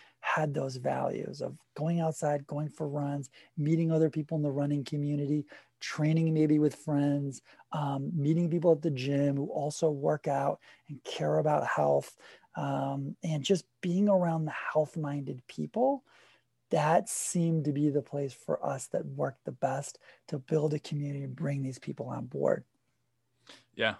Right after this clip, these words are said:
Speaker 2: I, I think that's great. You know, I'm, I'm curious as, as I'm hearing you talk, um, what's, as, as you look back on this journey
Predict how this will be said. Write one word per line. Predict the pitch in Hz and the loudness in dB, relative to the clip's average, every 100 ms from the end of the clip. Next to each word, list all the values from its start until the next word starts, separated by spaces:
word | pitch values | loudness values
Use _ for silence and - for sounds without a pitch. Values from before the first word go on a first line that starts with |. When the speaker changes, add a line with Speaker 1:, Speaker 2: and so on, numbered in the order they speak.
| - | -8
Speaker 2:
I, | 113 | -8
I | 113 | -6
think | 127 | -4
that's | 113 101 | -4 -6
great. | - 110 92 - | -4 -2 -4 -2
You | 135 | 0
know, | |
I'm, | 135 143 - | 2 0 0
I'm | 135 127 | 0 0
curious | 151 160 147 131 | -2 0 0 0
as, | 110 | 0
as | 117 113 | 0 0
I'm | 113 | 0
hearing | 117 123 110 | 0 0 0
you | 101 | -2
talk, | 101 113 117 101 - - | -4 0 2 0 -4 -8
um, | 107 104 101 98 98 95 - - - - - - - | -4 0 0 0 -2 -6 -16 -20 -20 -20 -20 -20 -8
what's, | 135 208 247 - - - | 2 4 4 -2 -6 0
as, | 147 131 - | 2 2 2
as | 139 139 | 4 4
you | 143 143 135 123 - - | 4 4 4 2 -6 -2
look | 135 - | 0 4
back | 170 180 | 4 6
on | 147 | 4
this | 127 107 | 4 0
journey | 92 117 117 113 110 | -2 0 0 0 -6